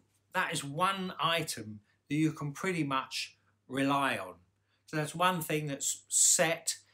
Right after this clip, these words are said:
it's not gonna be problematic, and it doesn't have any funny sound characteristics. It's not bright or this or that, you know, it's gonna be okay like that. So that only leaves us with two things to spend your money on.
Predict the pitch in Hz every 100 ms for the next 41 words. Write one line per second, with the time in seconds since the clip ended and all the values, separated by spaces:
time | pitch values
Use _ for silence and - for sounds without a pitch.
0 | _ _ - - 147 190 165 170 165 160
1 | 170 156 151 156 147 - 147 - _ _
2 | _ _ _ 202 185 170 202 175 156 151
3 | 156 170 156 143 - 160 147 143 143 165
4 | 147 135 123 123 104 98 - 95 - -
5 | - - 123 175 170 - 104 110 117 123
6 | 120 117 - 101 90 95 127 120 120 98
7 | - 98 - - - - _ - 190 170
8 | 147 147 127 123 175 175 120 104 107 -
9 | - - - - - 226 240 240 226 226
10 | 202 170 185 - 196 180 185 180 113 107
11 | - - _ _ _ - 180 - 190 185
12 | 160 175 196 196 131 95